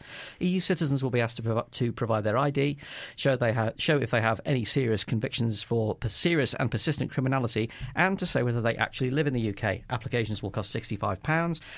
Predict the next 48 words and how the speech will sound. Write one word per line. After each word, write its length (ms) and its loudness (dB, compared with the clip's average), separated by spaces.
and 100 0
Javid 300 -2
said 160 -4
the 60 -8
government's 360 -4
default 320 -4
position 320 -4
will 80 -4
be 120 -4
to 100 -6
grant, 400 -4
not 100 -2
refuse, 460 -4
settle-, 500 -6
settled 460 -4
status. 420 -6
Best 240 0
of 100 0
all, 200 0
it 100 -4
will 120 -4
operate 420 -2
online 440 0
and 140 -4
through 160 -4
a 20 -2
mobile 460 0
app, 160 0
which 180 -4
is 100 -4
great 380 -4
news 360 0
because 260 -4
government 380 -4
I 140 2
T 180 -4
projects 500 -6
always 400 0
work 220 -2
first 340 0
time 340 0
and 200 0
never, 300 2
<laughs> 200 -4
ever 240 2
go 180 4
over 140 0
cost. 460 -4